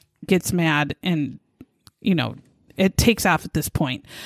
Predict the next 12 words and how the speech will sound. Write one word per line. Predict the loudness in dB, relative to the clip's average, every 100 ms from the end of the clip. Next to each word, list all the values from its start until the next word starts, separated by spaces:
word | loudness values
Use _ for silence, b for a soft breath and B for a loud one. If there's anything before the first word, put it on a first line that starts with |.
| B
So | -4
police | 0 2 2 2
get | 2
a | 4
warrant | 4 4 4 2
for | -2
Tom's | -2 0 0 0 -2
arrest, | -4 2 4 4 2 -6 -4
but | 0 0 0 0
now | 4 4 4
he's | 2 -4
disappeared. | 0 0 0 -8 -10 -10 -12 -16 -18